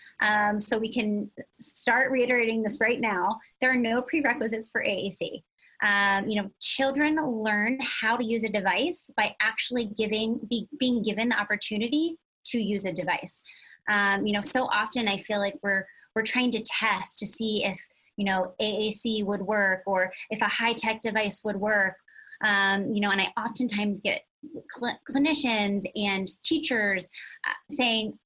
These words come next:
"I'm not sure if they're ready." And I'm like, "Ready for what?" You know, ready to have access to communication and to learn language. Um, you know, there's no prerequisites. And so it's just really important that we bust that myth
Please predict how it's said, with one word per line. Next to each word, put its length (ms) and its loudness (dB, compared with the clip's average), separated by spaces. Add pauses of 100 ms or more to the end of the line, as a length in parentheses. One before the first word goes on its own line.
"I'm 160 2
not 160 2
sure 200 2
if 120 -4
they're 120 2
ready." 440 0 (580)
And 140 4
I'm 160 4
like, 340 0 (220)
"Ready 320 4
for 120 2
what?" 300 2 (280)
You 80 4
know, 140 4
ready 340 2
to 100 2
have 200 2
access 460 2
to 160 2
communication 800 2
and 360 0 (120)
to 300 2 (120)
learn 300 2
language. 560 0 (340)
Um, 540 2
you 80 0
know, 180 -2
there's 240 0
no 140 2
prerequisites. 880 -2
And 140 -2
so 140 0
it's 160 -2
just 240 -2
really 200 0
important 400 -2
that 100 0
we 100 -2
bust 400 0
that 180 0
myth 260 -2